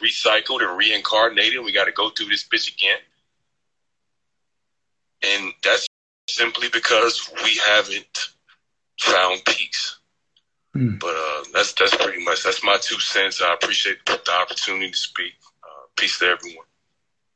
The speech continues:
Speaker 2: Peace, peace. Um, uh, Jay Ali, you might as well, uh, shout out your brand, Sovereign Creed.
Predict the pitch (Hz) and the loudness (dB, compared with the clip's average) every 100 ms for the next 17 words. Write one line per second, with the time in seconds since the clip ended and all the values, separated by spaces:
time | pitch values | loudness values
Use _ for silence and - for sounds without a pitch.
0 | _ _ _ _ - 127 120 101 - 135 | _ _ _ _ 4 6 6 4 6 6
1 | 120 - - 123 120 113 - 131 120 120 | 6 2 2 4 4 0 0 2 4 4
2 | 120 139 127 131 139 113 117 127 120 107 | 6 8 8 6 6 4 4 6 4 6
3 | 131 131 127 120 117 127 - - - _ | 6 8 8 6 4 -2 -12 -20 -20 _
4 | _ - 135 123 120 - 110 120 127 135 | _ 2 6 8 6 4 2 4 6 6
5 | 123 127 131 123 120 104 120 113 107 | 4 6 6 6 2 4 4 4 2